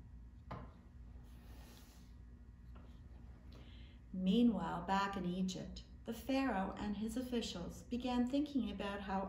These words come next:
all of the Israelites had left. God had proven through the ten plagues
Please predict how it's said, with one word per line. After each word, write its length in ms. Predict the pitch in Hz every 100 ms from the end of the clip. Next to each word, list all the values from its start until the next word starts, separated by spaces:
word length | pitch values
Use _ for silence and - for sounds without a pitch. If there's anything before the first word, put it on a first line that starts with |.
| -
all 300 | 220 233 240
of 120 | 247
the 140 | 233 180
Israelites 640 | - 190 185 175 175 -
had 220 | 196 202
left. 460 | 233 254 262 - - - - - - - - - - -
God 300 | 208 196 196
had 260 | 190 180 -
proven 480 | 240 254 240 180 175 - -
through 360 | 247 262 240 185
the 60 |
ten 380 | 185 226 214 190 202
plagues 520 | 208 190 185 185